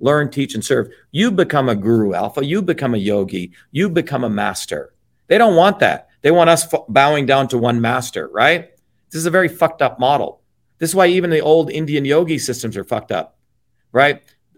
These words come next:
The master's in his robe and you sit like this, "Ooh, master, master," right? All this bullshit. I wanted to democratize that, and I've done that. So the goal is for each one of, and not everyone may want to do this,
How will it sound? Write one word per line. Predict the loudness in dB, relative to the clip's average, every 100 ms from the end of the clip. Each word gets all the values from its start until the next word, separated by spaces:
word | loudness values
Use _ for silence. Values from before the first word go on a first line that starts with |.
| -6
The | 0
master's | 2 0 -2 -2 -2
in |
his | -4 -2
robe | 0 2 4 2 -2
and | -4
you | -6
sit | -8 -10
like | -8 -10 -8
this, | -8 -4
"Ooh, | -4 -4 -6 _ _ -8
master, | -6 -6 -6 -6
master," | -6 -6 -6
right? | -4 -4 -6 _
All | -8
this | -8
bullshit. | -4 -4 -4 -10 -12 _ _ _
I | 2
wanted | 2 2
to | 0
democratize | 0 0 -2 -4 -4 -4
that, | -6 -8 -12 _ _ _
and | 0
I've | 2
done | 2 2
that. | 2 -4 -8 _ _ _ _ _ _ _ _ _ _ _
So | 2 6 6 4 -2 -6
the |
goal | 2 4 4 0
is | -2
for | -6
each | -6 -6 -8
one | -6 -4
of, | -2
and | 0
not | 2 2
everyone | 0 0 0 -2
may | -4
want | -2 -2
to | -4
do | -4 -4
this, | -6 -6 -12